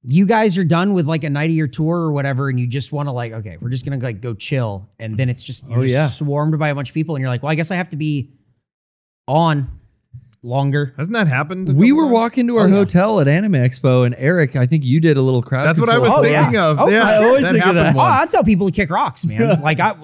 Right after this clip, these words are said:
Speaker 1: look, we're on when we're on, but when it's, like, off and I just wanna, like, chill, it's, I'm off and I just wanna
Speaker 3: I think
Speaker 1: chill.
Speaker 3: I remember the exact,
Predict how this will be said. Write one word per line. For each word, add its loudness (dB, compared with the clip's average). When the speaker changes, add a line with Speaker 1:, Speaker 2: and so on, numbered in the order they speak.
Speaker 1:
look, -4
we're 2
on 2
when -2
we're 0
on, 0
but 0
when 4
it's, 2
like, 0
off -2
and -6
I -4
just -4
wanna, -4
like, -6
chill, -2
it's, -4
I'm -6
off -12
and -16
I -12
just -14
wanna 0
Speaker 3:
I 4
think 0
Speaker 1:
chill. 2
Speaker 3:
I 2
remember 2
the 2
exact, 0